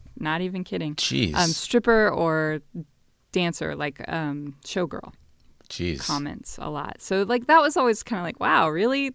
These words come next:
Speaker 1: Really? That's, that's, those are your options if you're a girl in Vegas, apparently," um, from the outworld perception.
Speaker 2: Wow.
Speaker 1: I was like, "No, I actually, like, I read and stuff, and I actually don't even really, you know,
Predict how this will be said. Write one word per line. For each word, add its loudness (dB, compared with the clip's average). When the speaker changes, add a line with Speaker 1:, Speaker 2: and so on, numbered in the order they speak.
Speaker 1:
Really? 4
That's, -2
that's, -4
those 6
are 12
your 12
options 6
if -8
you're 2
a 0
girl 4
in 0
Vegas, -2
apparently," -4
um, 0
from -2
the -4
outworld -2
perception. -6
Speaker 2:
Wow. 6
Speaker 1:
I -2
was -8
like, -2
"No, 4
I 4
actually, 2
like, -2
I 2
read 4
and 4
stuff, 0
and 2
I 0
actually 2
don't 2
even 0
really, 2
you -2
know, -4